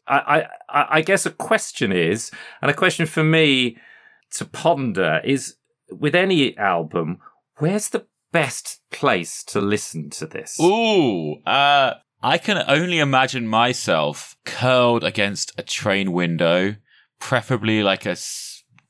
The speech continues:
Speaker 2: old kind of seventies train, maybe going through, like, the Alps or somewhere, or Switzerland or somewhere high up. It's icy, it's cold. I'm in an empty carriage. It's kind of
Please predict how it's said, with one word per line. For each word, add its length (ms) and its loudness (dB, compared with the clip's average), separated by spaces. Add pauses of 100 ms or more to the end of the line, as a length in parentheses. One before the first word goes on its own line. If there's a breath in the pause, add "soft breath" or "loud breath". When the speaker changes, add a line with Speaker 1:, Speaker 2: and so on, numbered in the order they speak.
(140)
Speaker 2:
old 800 0 (600 soft breath)
kind 160 -2
of 60 -4
seventies 640 -4
train, 220 -2
maybe 260 0
going 240 0
through, 280 -2
like, 220 -2
the 180 -10
Alps 560 0
or 420 0 (320 soft breath)
somewhere, 460 0
or 60 -2
Switzerland 580 -4
or 40 -2
somewhere 280 0
high 300 0
up. 260 2
It's 240 -8
icy, 540 0
it's 200 -6 (420)
cold. 380 -2
I'm 120 2
in 80 2
an 100 0
empty 340 -4
carriage. 680 -2
It's 120 -8
kind 240 -4
of 220 -4